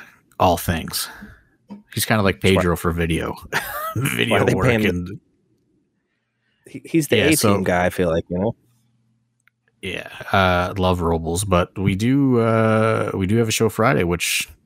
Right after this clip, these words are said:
Speaker 1: we'll be streaming.
Speaker 2: Yeah.
Speaker 1: Um,
Speaker 2: Odeon.
Speaker 1: you, you know what, you know what's crazy is we never made it around the cycle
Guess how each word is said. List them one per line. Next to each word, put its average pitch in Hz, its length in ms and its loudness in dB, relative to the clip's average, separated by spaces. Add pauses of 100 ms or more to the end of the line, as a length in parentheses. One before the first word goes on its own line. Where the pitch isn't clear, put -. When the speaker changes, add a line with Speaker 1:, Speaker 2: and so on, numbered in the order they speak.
(140)
Speaker 1:
we'll 90 160 2
be 82 100 -2
streaming. 82 500 -2 (1000)
Speaker 2:
Yeah. 85 380 0
Speaker 1:
Um, 85 200 -10 (1300)
Speaker 2:
Odeon. 107 380 2
Speaker 1:
you, 127 80 -2
you 117 140 4
know 147 140 4
what, 202 160 2 (120)
you 120 240 0
know 147 80 6
what's 190 160 2
crazy 101 720 2
is 92 640 0 (1040)
we 117 280 2
never 135 760 2 (300)
made 95 400 2
it 101 220 4 (1040)
around 95 640 2
the 92 120 0
cycle - 680 -2